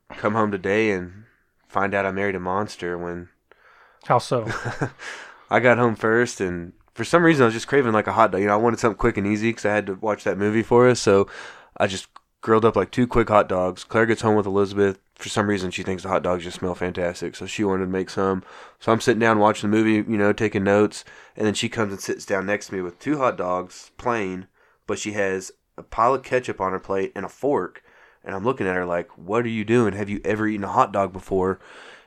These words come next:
Speaker 1: And she's like, "Yeah, I mean, we don't eat hot dogs all the time." She's like, "Yeah, this, this is how I eat 'em. You know, I eat 'em with a fork, and I dip 'em in the ketchup like a
Speaker 2: What,
Speaker 1: fucking
Speaker 2: it,
Speaker 1: weirdo."
Speaker 2: is it in a bun?
Speaker 1: The
Speaker 2: The, the hot dog.
Speaker 1: Oh, yeah, everything
Speaker 2: Okay.
Speaker 1: else is fine. It's just the condiments were on the side,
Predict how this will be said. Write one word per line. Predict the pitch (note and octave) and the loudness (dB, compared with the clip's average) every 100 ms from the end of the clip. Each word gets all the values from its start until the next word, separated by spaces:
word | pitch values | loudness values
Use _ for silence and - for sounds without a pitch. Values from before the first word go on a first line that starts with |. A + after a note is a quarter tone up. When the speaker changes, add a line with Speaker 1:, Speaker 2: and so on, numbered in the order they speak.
| - | -14
Speaker 1:
And | |
she's | - - | -4 -4
like, | A2+ | 0
"Yeah, | F3+ D3+ G#2 | 2 4 4
I | |
mean, | A#2 B2 | 4 6
we | |
don't | F#3 D3 | 6 4
eat | |
hot | G#2 A2 | 2 0
dogs | G2+ | 2
all | F#2+ | 0
the | F2+ | -2
time." | C#3+ A#2+ | -4 -2
She's | C#3 | -4
like, | D3 | -2
"Yeah, | A#3+ | 2
this, | F3+ F3 | 4 2
this | F#3 E3+ | 0 -4
is | F3 | 0
how | F3 F3 | 4 4
I | |
eat | C#3 F#3 F3 | 4 2 2
'em. | F#2+ | 2
You | F#2+ | 0
know, | A#2+ | -2
I | A#2+ | 0
eat | C3 | 2
'em | |
with | C#3 B2+ | 2 -2
a | |
fork, | - A#2 A#2+ C#3+ - | -4 0 0 0 -4
and | A2 | -6
I | G#2 | -6
dip | G2 - A#2 | -8 -6 -6
'em | A#2+ | -4
in | A#2+ | -4
the | B2+ | -6
ketchup | B2+ G#3 - F#2+ E2+ - _ - | -4 -6 -2 -4 -4 -8 _ -6
like | G#2 | -2
a | C#3+ | 0
Speaker 2:
What, | D3 | 2
Speaker 1:
fucking | D3 D3+ | 2 2
Speaker 2:
it, | D#3+ | 0
Speaker 1:
weirdo." | A#3 F#3 F#2 F2+ | 2 2 2 0
Speaker 2:
is | C3 | -4
it | - | -6
in | C#3 C#3+ | -2 -2
a | |
bun? | B2 A#2 B2+ D3 - _ _ _ _ _ | -2 -4 -4 -6 -10 _ _ _ _ _
Speaker 1:
The | A2+ B2 G2+ G2 F#2+ F#2 F2+ | 4 6 6 4 2 -2 -4
Speaker 2:
The, | D3+ C#3 B2 A#2 A#2 | -2 -2 0 -4 -8
the | B2 | -6
hot | A2 B2 A2+ | -4 -4 0
dog. | G#2 | 8
Speaker 1:
Oh, | F3+ | 8
yeah, | D3+ | 10
everything | A#2+ G3 B3+ A#3 | 8 8 6 8
Speaker 2:
Okay. | |
Speaker 1:
else | G3+ | 6
is | C#3+ | 6
fine. | E3 C#3 | 6 6
It's | B2 | 4
just | C#3 | -2
the | B2 | -6
condiments | - B2+ D#3 E3+ D#3+ | 2 4 4 2 2
were | D3+ | 2
on | C#3 | 2
the | G#2+ | 0
side, | - G#2+ F#2+ F#2 | 2 4 4 0